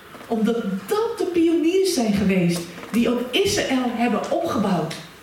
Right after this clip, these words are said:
En daar als internationale christelijke ambassade zijn we nog steeds bij betrokken. Ook hier zijn mensen die met ons meegeweest zijn op reis, ook vorig jaar.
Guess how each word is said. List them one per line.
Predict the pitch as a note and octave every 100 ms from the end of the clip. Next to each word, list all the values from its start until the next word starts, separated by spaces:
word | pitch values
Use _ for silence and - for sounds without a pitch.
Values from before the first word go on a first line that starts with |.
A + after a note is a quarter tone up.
| - - -
En | F3 -
daar | D#4 E4+ F#4 D4
als | G3+
internationale | - D#4 D#4+ C#4+ C4+ C#4+ C#4+ C4+
christelijke | C4 C4 - C4
ambassade | B3+ A#3 A3+ C4 A#3 F#3 F3+ - -
zijn | - B3
we | A3
nog | G#3
steeds | - D#4 D#4 -
bij | C4
betrokken. | A#3 - B3 A#3 A#3 D3+ - - - - -
Ook | - D#4+
hier | F4 F#4
zijn | - B3+ A3
mensen | B3 D#4+ D#4+ A3
die | G#3
met | A3+ A3+
ons | G#3+
meegeweest | A3 C4 D#4+ - F#3 E3+
zijn | F3+ F3+
op | F3 G3
reis, | B3+ C#4 G3+
ook | G#3+ G3+
vorig | C#4+ C#4+ B3
jaar. | B3 D4+ C4 E3+